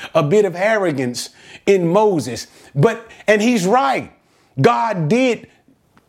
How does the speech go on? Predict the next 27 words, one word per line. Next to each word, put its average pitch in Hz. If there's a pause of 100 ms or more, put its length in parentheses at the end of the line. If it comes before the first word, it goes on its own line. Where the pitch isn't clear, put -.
intend 214
for 180
him 170
to 185
be 175
the 139
deliverer. 131 (300)
But 160
it 196
was 151
not 175
because, 151
and 170
let 226
me 202
bring 170
this 175
point 180
home, 113 (1400)
such -
a 147
beautiful 120
thing, 76 (800)
not 202
because 165
of 156
Moses' 147